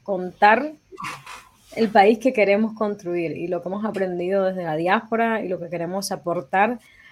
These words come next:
a esa Cuba que viene, que viene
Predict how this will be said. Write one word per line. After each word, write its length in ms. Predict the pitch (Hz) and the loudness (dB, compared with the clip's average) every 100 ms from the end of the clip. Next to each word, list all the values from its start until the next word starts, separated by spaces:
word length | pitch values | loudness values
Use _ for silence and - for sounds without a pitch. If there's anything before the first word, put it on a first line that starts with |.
| _ | _
a 100 | 233 | 0
esa 180 | 233 254 | 4 4
Cuba 220 | 254 262 | 6 6
que 120 | 254 | 6
viene, 460 | 226 214 196 156 151 _ _ _ _ _ | 6 6 4 0 -8 _ _ _ _ _
que 140 | - 196 | -2 2
viene 440 | 202 214 185 160 | 6 6 6 -2